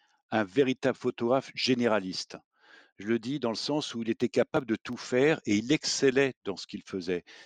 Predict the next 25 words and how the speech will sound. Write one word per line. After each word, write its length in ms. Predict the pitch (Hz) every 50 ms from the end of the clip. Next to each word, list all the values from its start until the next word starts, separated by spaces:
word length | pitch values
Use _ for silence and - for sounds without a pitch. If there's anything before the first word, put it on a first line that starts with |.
| - _
C'est-à-dire 180 | - 104 95
qu'il 140 | - - 110
pouvait 300 | - - 127 135 143 127
faire, 340 | - - 151 147 143 135 104
euh, 360 | 104 98 92 92 87 87 85 - -
des 120 | - 113 -
premières, 720 | - - - 120 110 113 120 120 117 117 117 107 90 90
euh, 280 | 87 87 85 85 82 - _ _ - - - - - - _ _ _
de 260 | 95 95 90 90 92 -
tapis 320 | - - 104 - - 113 117
rouge, 480 | 101 98 110 117 117 117 113 104 87
euh, 340 | 101 101 98 98 95 92 95
à 80 | 104 107
Cannes, 520 | - - - 117 110 110 110 104 101 98
euh, 320 | 95 92 90 90 90 90 87 - - - - _ -
ou 100 | 101 92
des 140 | 101 98
premières 360 | - - - 107 104 107 104 92
de 80 | 98
cinéma, 640 | 90 - - - 92 95 101 113 127 143 160 160 - _ _ _ _ - - _ _ _ _ _ -
avec 360 | 110 107 98 120 110 - 143
un, 100 | 123 120 -
toujours 440 | - - 175 165 143 165 160 151 - -
un 240 | 120 120 120 127
œil 260 | 127 127 127 120 104